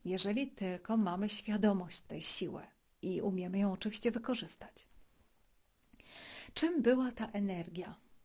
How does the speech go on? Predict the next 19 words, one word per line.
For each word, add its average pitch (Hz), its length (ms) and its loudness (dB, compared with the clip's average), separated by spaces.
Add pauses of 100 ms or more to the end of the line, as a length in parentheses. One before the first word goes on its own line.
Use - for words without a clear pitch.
(280)
która 185 580 0 (380)
została 196 420 -2
mi 185 120 -2
przekazana? 180 800 -8 (2250)
Gdy - 180 -6
dowiesz 285 360 4
się 185 240 -4
teraz, 214 520 -2
czym 196 220 -2
była 262 240 4
ta - 140 -4
energia, 175 540 -2
to 196 100 -10
wszystko 254 320 -4
stanie 233 280 2
się 226 160 -2
dla 202 140 -2
Ciebie 190 300 -2
jasne. 185 520 -4